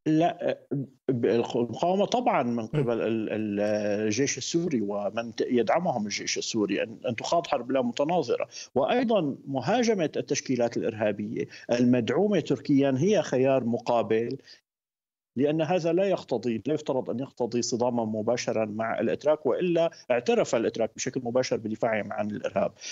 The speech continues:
Speaker 1: آه، يعني هناك
Speaker 2: طيب، ما الذي
Speaker 1: خيارات
Speaker 2: تقصده
Speaker 1: لل-،
Speaker 2: دكتور
Speaker 1: ال-،
Speaker 2: بالتضامن
Speaker 1: الرد
Speaker 2: العربي؟ هل
Speaker 1: والضغط.
Speaker 2: التضامن،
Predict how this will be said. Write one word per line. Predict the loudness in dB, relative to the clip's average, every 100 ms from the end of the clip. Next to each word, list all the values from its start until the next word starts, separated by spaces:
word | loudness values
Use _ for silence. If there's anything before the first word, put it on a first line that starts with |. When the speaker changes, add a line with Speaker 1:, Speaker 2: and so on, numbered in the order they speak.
| -4
Speaker 1:
آه، | 2 4 4 4
يعني | 2 0 2
هناك | 4 4 4
Speaker 2:
طيب، | 2 4
ما | 4
الذي | 6 8
Speaker 1:
خيارات | 6 6
Speaker 2:
تقصده | 4 4 6 6
Speaker 1:
لل-، | 6
Speaker 2:
دكتور | 4 4
Speaker 1:
ال-، |
Speaker 2:
بالتضامن | 4 4 4 6
Speaker 1:
الرد | 6
Speaker 2:
العربي؟ | 6 8 8 8 6
هل |
Speaker 1:
والضغط. | 6 4 2 6
Speaker 2:
التضامن، | 8 8 6